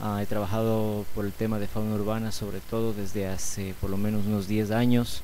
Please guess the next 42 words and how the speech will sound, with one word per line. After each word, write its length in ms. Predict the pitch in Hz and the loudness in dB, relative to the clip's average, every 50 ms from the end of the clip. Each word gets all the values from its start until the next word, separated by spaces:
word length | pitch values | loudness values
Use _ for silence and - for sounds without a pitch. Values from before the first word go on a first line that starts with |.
| - - - - - - | -4 -4 -4 -4 -4 -2
He 40 | |
trabajado 280 | - 107 98 - 107 104 | 0 0 2 2 2 0
también 240 | - 107 104 104 107 | 0 0 0 0 2
mucho 300 | 107 117 120 113 - 117 | 2 0 0 2 2 0
en 60 | 104 | 0
el 60 | 101 | 0
tema 300 | - - 107 107 107 104 | 0 0 2 2 2 2
de 560 | 98 98 98 98 98 95 95 95 95 92 92 98 | 2 2 0 0 0 0 0 0 0 0 -2 -2
animales 360 | 98 98 98 101 101 104 101 | -2 0 0 0 0 0 0
en 80 | 104 104 | 0 0
espectáculos, 880 | 95 - - 113 - - 117 120 120 - 131 123 120 113 110 - - | 2 4 4 2 2 2 0 0 2 0 2 2 2 2 0 0 0
eh, 340 | 113 101 95 95 95 98 95 - | 0 0 0 0 -2 -2 -2 0
pertenecía 560 | - 107 - - 101 95 95 98 - - 113 | 0 0 0 0 -2 -2 -2 -2 0 0 0
a 20 | 107 | 0
la 80 | 101 | 0
Fundación 460 | 98 - 101 104 98 95 - - 113 110 | -2 -2 -2 -2 -4 -2 0 0 2 2
Protección 400 | - 101 98 95 - - 104 101 | 2 2 0 -2 -4 -2 0 0
Animal 240 | 101 101 101 101 | 2 2 2 2
Ecuador 360 | 98 - - 98 107 117 117 104 | 0 0 2 2 4 4 2 2
durante 360 | 104 95 95 92 - - 98 | 0 -2 -2 -2 -2 -2 -2
más 180 | 101 104 98 | -2 -2 -4
de 60 | 104 104 | -4 -6
ocho 240 | - - - 135 | -6 -4 -2 -2
años. 320 | 151 156 151 147 143 - - - - - - - - - - - - - | -2 -2 -2 0 0 0 0 -2 -4 -4 -2 -2 -2 -2 -2 -4 -4 0
Y 160 | 117 113 113 | 0 2 2
bueno, 360 | 104 107 98 92 92 92 90 | 4 2 2 2 0 0 2
ahora 320 | 98 98 107 107 107 107 104 | 2 2 4 4 4 2 2
me 120 | 104 104 | 2 0
encuentro 720 | 101 104 - 113 113 113 113 - - 127 120 113 110 104 101 | 0 0 2 2 2 2 2 2 4 4 4 4 4 4 4
viajando 340 | 104 104 95 101 123 131 131 | 2 0 0 -2 -2 -2 -2
por 160 | - - 123 | 0 2 2
algunas 300 | 117 117 123 135 123 - | 2 0 0 -2 -2 0
partes 260 | - 127 120 - 127 | 0 0 0 0 0
del 140 | 113 117 107 | 2 2 2
país, 460 | - - 104 107 120 127 131 127 - | 2 2 2 2 2 2 2 2 2
compartiendo 720 | - 123 113 - - - - - 120 117 113 117 120 117 107 | 2 2 2 2 2 0 0 0 0 0 0 0 0 0 0
mensajes, 580 | 107 101 - - 120 117 107 101 - 113 104 | 0 -2 -2 -2 -2 -2 -2 -2 -2 -2 -2
encontrando 500 | 107 104 - 107 104 - 107 107 107 107 | -2 0 0 0 0 0 0 0 0 0
gente 480 | - - 113 110 110 - - 113 104 101 | 0 0 0 -2 -2 -2 0 0 0 0
activista 540 | 101 95 - - 120 127 147 135 - - 104 | 0 -2 -2 0 2 2 2 2 0 -2 -4
también, 440 | - - 87 - 85 87 87 - | -4 -6 -6 -6 -6 -4 -2 -2
emprendedora, 760 | 92 101 95 - 107 107 104 104 107 107 117 120 120 113 107 101 | -2 0 0 0 2 2 4 4 4 6 6 4 4 2 2 0